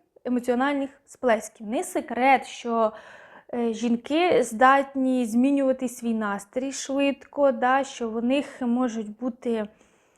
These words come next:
сльози без причини, можливий якийсь стрес, да, якась,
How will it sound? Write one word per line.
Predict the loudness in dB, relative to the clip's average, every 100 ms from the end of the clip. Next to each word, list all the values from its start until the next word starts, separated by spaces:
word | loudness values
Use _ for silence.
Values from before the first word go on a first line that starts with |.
| -20
сльози | _ -10 -2 4 4 4 2 0 -4 -14 _ _ _ _ _ _
без | 0 0 2
причини, | -2 -4 -4 -2 0 0
можливий | -2 -4 -2 -2 0 -2
якийсь | -6 -4 -4 -4 -12 -16
стрес, | -14 -2 4 6 6 4
да, | -2 -2
якась, | 0 -2 -2 -6 -6